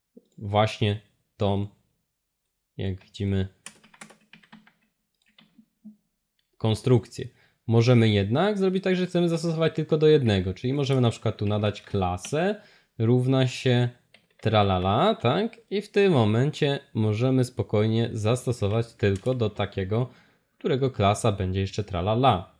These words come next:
ale dodatkowo musi być on co w środku, czyli to jest jakby takie warunkowanie, bo jeżeli nie będzie w środku diva, to w tym momencie w ogóle to nie zostanie zastosowane. Okej. Następny selektor polega na tym, że jeszcze dodatkowo obok tego możemy dopisać znak większości.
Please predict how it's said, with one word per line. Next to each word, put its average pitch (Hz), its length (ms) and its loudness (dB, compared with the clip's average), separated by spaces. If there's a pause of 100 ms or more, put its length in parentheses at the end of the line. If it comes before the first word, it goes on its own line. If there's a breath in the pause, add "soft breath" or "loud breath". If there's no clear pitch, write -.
(160)
ale 101 220 -2
dodatkowo 104 580 -2
musi 143 360 -2
być 117 320 -2
on 131 240 0
co 120 200 -2
w - 100 -12
środku, 165 500 0
czyli 165 300 -14
to - 80 -4
jest 123 140 -4
jakby 120 220 0
takie 117 260 0
warunkowanie, 107 840 2 (500 loud breath)
bo 104 120 0
jeżeli 104 340 0
nie 113 160 4
będzie 104 260 0
w - 40 -8
środku - 360 -8
diva, 120 540 -2 (360)
to 247 140 -2
w - 60 -14
tym 180 180 4
momencie 120 680 2 (240)
w 104 140 -2
ogóle 107 340 0
to 101 100 -6
nie 101 120 -2
zostanie 95 400 -4
zastosowane. 95 680 -4 (420)
Okej. 98 420 -4 (600 loud breath)
Następny 104 580 -2
selektor 147 680 -2
polega 113 320 0
na 110 120 -2
tym, 170 200 -2
że 139 80 0
jeszcze 135 220 -2
dodatkowo 165 500 -2
obok 143 240 -2
tego 120 280 0
możemy 117 340 2
dopisać 110 500 -2
znak 98 420 -2
większości. 104 760 0